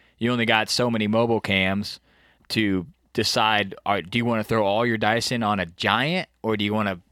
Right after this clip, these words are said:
have a backup where you could kill a solid one fifty, one sixty class, you know what I mean? Which is still a gi-, a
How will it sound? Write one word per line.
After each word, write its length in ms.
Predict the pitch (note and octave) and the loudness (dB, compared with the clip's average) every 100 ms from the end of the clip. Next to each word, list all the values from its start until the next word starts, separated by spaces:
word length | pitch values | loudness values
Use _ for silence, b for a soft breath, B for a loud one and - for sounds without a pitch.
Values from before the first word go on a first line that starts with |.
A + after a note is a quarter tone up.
| - | -18
have 280 | - A2 A2 | -4 2 2
a 80 | G2+ | 2
backup 600 | F#2 G#2 A2 - G#2+ F#2+ | 0 0 0 -2 -4 -4
where 100 | G2+ | -6
you 120 | F#2+ | -6
could 160 | F2+ F#2+ | -8 -6
kill 200 | B2 G#2+ | -2 0
a 60 | F#2 | -2
solid 400 | - G#2 G2+ F#2+ | -2 0 0 -4
one 200 | F#2+ F#2+ | -6 -8
fifty, 260 | G2+ F#2 | -10 -10
one 180 | F#2 F2 | -10 -10
sixty 300 | - G2+ F2 | -8 -8 -8
class, 440 | - D#2+ B1+ - | -10 -12 -12 -12
you 60 | A2 | -4
know 60 | G#2 | -2
what 60 | |
I 20 | G2+ | -2
mean? 280 | G#2 G#2+ | -4 -4
Which 160 | A2 B2 | -4 -2
is 80 | A#2 | -2
still 280 | - D3+ A2 | -2 0 0
a 60 | |
gi-, 200 | F2 - | -4 0
a 240 | G#2 - | 0 0